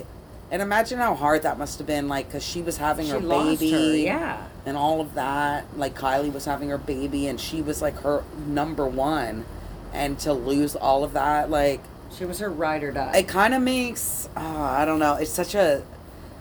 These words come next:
Speaker 1: because in the one way I'm, like, Team Khloé all the way. Like,
Speaker 2: Of
Speaker 1: yo, your
Speaker 2: course. I
Speaker 1: friend,
Speaker 2: love
Speaker 1: your friend
Speaker 2: that
Speaker 1: is part of
Speaker 2: family.
Speaker 1: our family.
Speaker 2: Yeah.
Speaker 1: It'd be like me going and fucking
Speaker 2: Rob
Speaker 1: Rob
Speaker 2: or
Speaker 1: or, like,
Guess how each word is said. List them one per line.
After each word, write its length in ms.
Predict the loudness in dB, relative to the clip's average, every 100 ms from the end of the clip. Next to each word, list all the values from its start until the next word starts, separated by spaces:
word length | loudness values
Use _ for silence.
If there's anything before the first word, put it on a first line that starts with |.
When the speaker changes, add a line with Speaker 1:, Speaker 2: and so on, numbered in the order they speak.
| -16 -8
Speaker 1:
because 260 | 4 6 6
in 140 | 4
the 80 | 4
one 240 | 4 4 4
way 180 | 4
I'm, 160 | 2 2
like, 260 | 0 -2 -4
Team 280 | -4 -4
Khloé 400 | -2 0 2 4
all 100 | 4
the 80 | 2
way. 220 | 2 2
Like, 220 | 4 4 2
Speaker 2:
Of 80 |
Speaker 1:
yo, 180 | 6 8
your 100 | 8 4
Speaker 2:
course. 100 | 2
I 40 | 2
Speaker 1:
friend, 240 | 4 6
Speaker 2:
love 300 | 4 2 -4
Speaker 1:
your 180 | 0 0
friend 300 | 2 0 2
Speaker 2:
that 80 | 0
Speaker 1:
is 80 |
part 240 | 2 6 6
of 80 | 6
Speaker 2:
family. 60 |
Speaker 1:
our 100 | 2 2
family. 460 | 0 2 0 -4 -2
Speaker 2:
Yeah. 240 | 2 2 0 -4
Speaker 1:
It'd 160 | -4
be 120 | 0
like 220 | 2 2 2
me 300 | -2 -2 4
going 440 | 6 6 2 0
and 220 | 0 -2 -6 -12 -2
fucking 560 | -2 0 -4 -2 -2 -6 -8 -8 -8 -10 -10 -12 -12 -12 -14 -10
Speaker 2:
Rob 280 | 0 4 8
Speaker 1:
Rob 340 | 8 6 4
Speaker 2:
or 280 | 0 6 8
Speaker 1:
or, 40 |
like, 340 | 8 6 4